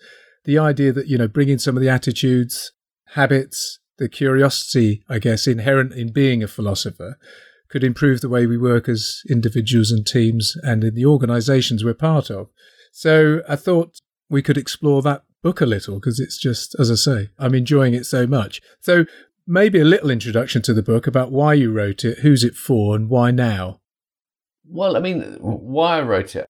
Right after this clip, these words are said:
Speaker 2: When you ask authors why they write books and, or, and why now, et cetera, et cetera, and they often give you an overly simplistic answer, which, which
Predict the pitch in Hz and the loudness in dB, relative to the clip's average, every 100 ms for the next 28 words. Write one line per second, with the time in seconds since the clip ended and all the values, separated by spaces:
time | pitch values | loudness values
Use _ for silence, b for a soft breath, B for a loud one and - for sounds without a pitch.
0 | _ _ - 139 185 156 123 - 110 107 | _ _ -10 -4 -2 0 0 -2 -4 -2
1 | 104 101 98 95 87 95 - - 95 85 | 0 0 2 0 -2 -4 -4 -4 -6 -6
2 | - 92 98 - 98 95 95 92 95 90 | -4 -2 -2 -2 -2 0 0 0 0 -2
3 | 92 - - - - - - 85 - - | -4 -4 -4 -4 -6 -4 -4 -4 -6 -10
4 | b b b b 113 117 127 127 113 107 | b b b b -2 0 0 -2 -2 0
5 | 101 - 107 104 101 98 95 - - 95 | -2 -2 0 0 0 -2 -2 -6 -4 -4
6 | 87 95 - 95 - 98 95 - 85 85 | 0 -2 -2 -6 -4 -2 -2 -2 -4 -2
7 | 80 - 95 - | -4 -4 -4 -4